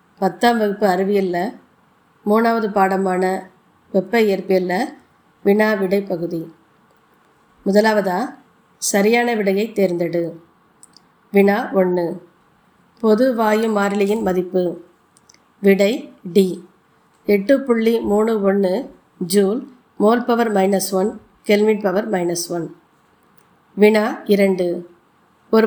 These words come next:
பொருளை வெப்பப்படுத்தினாலோ அல்லது குளிர்வித்தாலோ அப்பொருளின் நிறையில் ஏற்படும் மாற்றம்.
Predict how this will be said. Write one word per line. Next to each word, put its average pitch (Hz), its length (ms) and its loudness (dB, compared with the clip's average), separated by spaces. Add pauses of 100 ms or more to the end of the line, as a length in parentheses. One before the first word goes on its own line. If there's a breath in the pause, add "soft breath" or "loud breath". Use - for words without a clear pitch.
பொருளை 254 300 2 (200)
வெப்பப்படுத்தினாலோ 214 800 0 (320)
அல்லது 208 320 2
குளிர்வித்தாலோ 220 640 2 (320)
அப்பொருளின் 226 500 0
நிறையில் 202 400 0 (120)
ஏற்படும் 196 460 0
மாற்றம். 175 400 -4